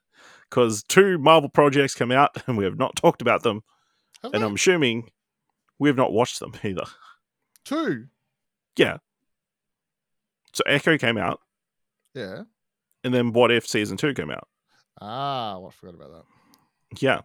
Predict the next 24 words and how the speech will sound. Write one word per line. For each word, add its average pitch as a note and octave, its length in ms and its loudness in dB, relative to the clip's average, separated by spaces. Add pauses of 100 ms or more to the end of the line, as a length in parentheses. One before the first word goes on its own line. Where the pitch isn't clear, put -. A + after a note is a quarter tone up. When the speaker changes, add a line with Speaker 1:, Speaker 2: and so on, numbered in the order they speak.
Speaker 2:
What B2 160 -10
if A2+ 120 -12
I G#2 60 0
Speaker 1:
So G2+ 100 0
Speaker 2:
forgot A2+ 280 -12 (560)
about E2+ 260 -20 (160)
that? F2+ 160 -20
Speaker 1:
what? A#2 240 -2
It, - 120 -14 (140)
yeah. A#2 200 -2 (240)
<laughs> - 220 -18
I E3+ 140 -10
mean, A#2 140 -2
that's G#2+ 200 -2
the, G#2+ 640 -4
that's A2 200 -8
the G#2+ 80 -6
story G#2+ 200 0
we're G2 100 -4
telling G2 220 -6
right E2+ 120 -8
now. - 200 -6
What B2+ 200 0
if? - 220 -4